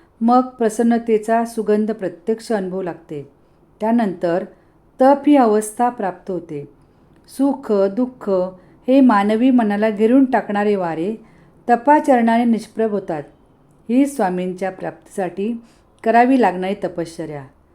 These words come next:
ही अवस्था एकदा का प्राप्त झाली की स्वामींच्या प्राप्तीसाठी करावी लागणारी ज्ञानसाधना पूर्ण होते. हा स्वाध्याय. सतत स्वामी अस्तित्वाचा विचार मनात एकदा का डोकावू लागला की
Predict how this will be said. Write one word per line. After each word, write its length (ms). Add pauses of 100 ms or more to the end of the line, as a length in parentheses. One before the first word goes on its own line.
(320)
ही 120
अवस्था 460
एकदा 280
का 160
प्राप्त 420
झाली 280
की 420 (600)
स्वामींच्या 600
प्राप्तीसाठी 840
करावी 420
लागणारी 400
ज्ञानसाधना 800 (380)
पूर्ण 240
होते. 400 (580)
हा 140
स्वाध्याय. 500 (720)
सतत 720
स्वामी 380
अस्तित्वाचा 640
विचार 380
मनात 340
एकदा 300
का 160
डोकावू 380
लागला 360
की 440